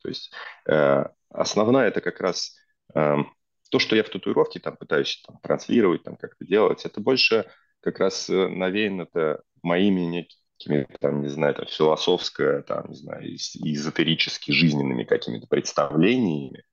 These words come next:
вот, чем, как бы, чем-то другим, моим пре-, представлением об эстетичности, как бы, о прекрасном, то есть вот о том, как тело красиво должно быть. Я на это опираюсь, как бы, и мой опыт, он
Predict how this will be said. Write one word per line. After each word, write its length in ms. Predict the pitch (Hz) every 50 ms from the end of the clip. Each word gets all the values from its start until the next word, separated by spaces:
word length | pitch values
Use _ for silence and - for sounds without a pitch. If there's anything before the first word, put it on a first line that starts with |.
| _ _ - - - _ _ -
вот, 340 | - 67 60 - - - -
чем, 400 | - - - 85 92 101 104 98
как 320 | - - - 73 69 67 73
бы, 300 | 69 65 69 71 71 -
чем-то 320 | - - 78 80 - -
другим, 300 | - 67 76 76 82 73 71
моим 360 | 78 82 90 92 90 85 -
пре-, 260 | _ - - - - - -
представлением 840 | - 82 80 - - - 85 87 87 87 80 78 76 71 69 69 65
об 260 | - - 73 69 69 71
эстетичности, 1600 | 71 - - - 78 - - - 80 - - - 90 82 - - - - - 78 - - - - - - - - - - -
как 300 | - - - - 62 -
бы, 80 | - -
о 60 | -
прекрасном, 680 | - - - - - - - - - - - - - - _ _
то 100 | _ - 73
есть 180 | - - - -
вот 180 | - - - - _ _
о 60 | -
том, 220 | - - 107 98
как 260 | - - 76 71 - -
тело 400 | - - 87 90 90 78 - - _
красиво 580 | - 80 80 76 - - - - 71 - - -
должно 340 | - - - - - - - -
быть. 140 | - - - _ _ _ - - - - - - - - - - -
Я 140 | - 165 202
на 160 | 214 208 214 208
это 140 | 185 - 165
опираюсь, 480 | 156 - 160 160 165 123 73 65 -
как 200 | - - 73 71 67
бы, 140 | 69 76 73
и 140 | 78 92 95
мой 380 | 104 120 156 196 202 - - _
опыт, 360 | - 127 127 - - - - - _ _
он 260 | 101 113 - 113 -